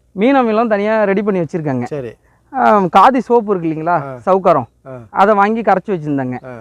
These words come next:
Speaker 1: அதை விட என்ன பண்ணேன், மாட்டு, எங்கிட்ட நாட்டு மாடு வகை, உம்பளச்சேரி வகையில இருக்குங்க.
Speaker 2: ம்.
Speaker 1: அதோட சாணத்தை எடுத்து
Speaker 2: ம்.
Speaker 1: ஒரு துணியில வச்சு பிழிஞ்சா பால் வருதுங்க.
Speaker 2: ஆ.
Speaker 1: எது? சாணி பால் வருது.
Speaker 2: ஆமா.
Speaker 1: அந்த சாணி பாலை எடுத்து அந்த கலந்து வச்சிருந்த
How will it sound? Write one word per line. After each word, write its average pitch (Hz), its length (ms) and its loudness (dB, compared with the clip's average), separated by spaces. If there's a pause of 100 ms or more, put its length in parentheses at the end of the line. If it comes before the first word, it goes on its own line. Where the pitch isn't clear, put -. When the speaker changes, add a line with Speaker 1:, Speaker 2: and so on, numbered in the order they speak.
(380)
Speaker 1:
அதை 226 320 4
விட 240 160 4
என்ன 233 180 2
பண்ணேன், 208 400 -4
மாட்டு, 196 540 0
எங்கிட்ட 190 220 -2
நாட்டு 202 260 0
மாடு 160 440 0
வகை, 165 240 2
உம்பளச்சேரி 151 760 0
வகையில 139 440 -2
இருக்குங்க. 123 320 -6
Speaker 2:
ம். 120 420 -14
Speaker 1:
அதோட 170 300 4
சாணத்தை 185 280 0
எடுத்து 165 580 -2
Speaker 2:
ம். 139 60 -20 (200)
Speaker 1:
ஒரு 175 240 0
துணியில 220 300 -2
வச்சு 185 240 -4
பிழிஞ்சா 196 440 0 (220)
பால் 208 240 4
வருதுங்க. 143 320 0 (200)
Speaker 2:
ஆ. 151 280 -16 (120)
Speaker 1:
எது? 190 600 0
சாணி 208 220 4
பால் 170 200 0
வருது. 143 260 -2
Speaker 2:
ஆமா. 123 400 -12
Speaker 1:
அந்த 160 220 -4
சாணி 214 240 4
பாலை 190 220 2
எடுத்து 175 440 0
அந்த 185 220 -2
கலந்து 196 360 0
வச்சிருந்த 175 540 -2